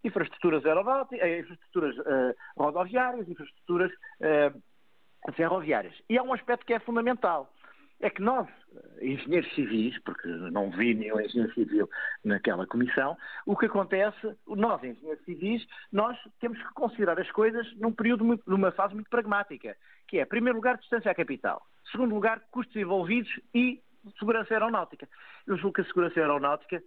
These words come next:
há outras que uma pessoa percebe, que é, por exemplo, a Alverca, que estava no mesmo corredor aéreo de Lisboa e, portanto, não pode ser utilizado simultaneamente enquanto não houver uma tecnologia que permita realmente fazer isso. A ota, eu pretendo, eu preciso, percebo também,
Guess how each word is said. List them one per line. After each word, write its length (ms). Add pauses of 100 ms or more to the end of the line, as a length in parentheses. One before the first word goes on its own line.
há 160 (120)
outras 380
que 100
uma 120
pessoa 280
percebe, 380 (460)
que 100
é, 40
por 120
exemplo, 260
a 60
Alverca, 540 (200)
que 40
estava 240
no 60
mesmo 200
corredor 300
aéreo 360 (280)
de 120
Lisboa 600 (200)
e, 80
portanto, 360
não 100
pode 220
ser 100
utilizado 440
simultaneamente 600
enquanto 220
não 160
houver 200
uma 140
tecnologia 640 (220)
que 80
permita 340
realmente 360
fazer 240
isso. 160 (320)
A 80
ota, 480 (100)
eu 100
pretendo, 640
eu 140
preciso, 560 (220)
percebo 240
também, 400